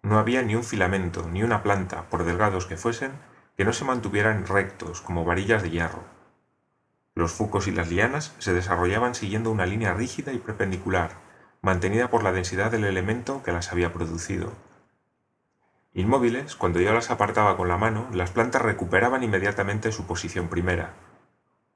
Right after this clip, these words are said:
Era aquel el reino de la verticalidad. No tardé en acostumbrarme a esa extraña sensación, así como a la relativa oscuridad que nos envolvía. El suelo del bosque estaba sembrado de agudas piedras difíciles de evitar.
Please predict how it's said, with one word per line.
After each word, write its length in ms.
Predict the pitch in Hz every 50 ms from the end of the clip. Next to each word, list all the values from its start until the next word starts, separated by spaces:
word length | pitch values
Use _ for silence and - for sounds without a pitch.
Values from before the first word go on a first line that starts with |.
| _ _ _ _ -
Era 300 | 127 135 131 123 110 104
aquel 400 | 95 90 104 101 101 107 - - - - -
el 180 | - 92 90
reino 280 | 87 98 95 95 98 92
de 80 | 90 87
la 120 | 85 80
verticalidad. 680 | 78 80 - - 87 - 85 76 78 73 73 73 - - - - - _ _ _ _ _ _ _ _ _ _ _ _ _ _ _ _ _ _ _ _ -
No 140 | 110 117 123
tardé 260 | - 151 147 143 139
en 80 | 131 117
acostumbrarme 720 | 110 101 104 92 - - 101 90 98 107 110 113 113 110
a 80 | 101 98
esa 220 | 101 101 - 107
extraña 380 | 95 90 - 107 98 98 98 92
sensación, 560 | 92 95 90 87 90 87 - 120 113 101 85 76 - - - - - - _ _
así 200 | - - 92 123
como 220 | 110 - 117 113 104
a 20 |
la 80 | 98 95
relativa 540 | 92 92 90 87 85 87 107 113 117 110 104
oscuridad 400 | 98 - - 98 95 98 104 101
que 160 | - 107 101
nos 140 | 92 85 92
envolvía. 500 | 87 80 80 80 78 85 80 76 - - - - - - _ _ _ _ _ _ _ _ _ _ -
El 120 | - 92
suelo 240 | 90 - 110 104 104
del 140 | 104 101 104
bosque 320 | 117 - - - - 143
estaba 260 | 113 - - 107 104
sembrado 420 | 107 - 107 95 98 104 107 113 110
de 80 | 101
agudas 460 | 92 87 87 98 104 107 110 107 104 -
piedras 440 | - - 107 104 107 110 110 107
difíciles 480 | 95 90 87 - 131 - - 98 92 87
de 80 | 87 85
evitar. 440 | 82 85 82 - 90 82 82 -